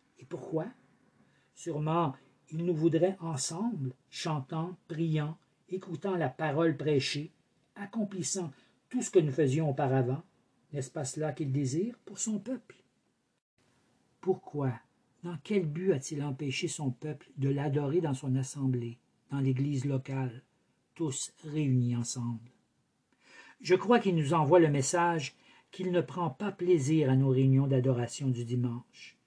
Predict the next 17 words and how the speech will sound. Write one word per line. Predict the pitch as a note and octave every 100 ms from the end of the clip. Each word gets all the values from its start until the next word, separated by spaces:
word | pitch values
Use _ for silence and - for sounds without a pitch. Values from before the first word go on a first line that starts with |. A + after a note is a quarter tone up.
| _ _
C'est | - C3+
pourquoi | D#3 - E3+ D#3+
il | C#3+
a |
mis | D3 D3
un | C#3
terme | C3 D3+ E3+ E3+
pour | C3+ C3+
un | C#3
temps, | C3 C3 A#2+ - _ - -
et | C3
je | E3
crois | B2+ E3+ F#3+
que | F3+
nous | D3
devrions | C3+ C#3 C3 C3 C3
comprendre | E3 C3+ - C#3+ C#3+ -